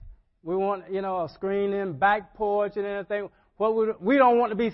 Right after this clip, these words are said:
seen. We don't want to see anybody. You know, we can pull in the garage or pull in the carport or pull in the driveway, go in the house, close the door, and that's it.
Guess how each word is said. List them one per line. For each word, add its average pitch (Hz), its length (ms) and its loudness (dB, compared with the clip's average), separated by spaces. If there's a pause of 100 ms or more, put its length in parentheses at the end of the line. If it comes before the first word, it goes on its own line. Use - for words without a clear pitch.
seen. 202 320 -2 (1300)
We 190 120 2
don't 233 100 4
want 233 220 0
to - 60 -20
see 262 200 2
anybody. 170 460 -2 (880)
You 175 80 -6
know, 202 80 0
we 208 100 4
can 202 160 0
pull 226 240 0
in 220 140 -2
the 208 80 -4
garage 214 480 2
or 196 80 -4
pull 220 180 -2
in 214 120 -2
the 208 60 -6
carport 214 580 0
or 196 60 -2
pull 214 220 -4
in 214 120 -6
the 208 60 -8
driveway, 214 680 2 (260)
go 214 160 2
in 220 60 -2
the 196 40 -4
house, 214 320 4
close 214 260 -2
the 196 80 -6
door, 214 340 0 (180)
and 170 100 -8
that's 202 220 2
it. 220 280 0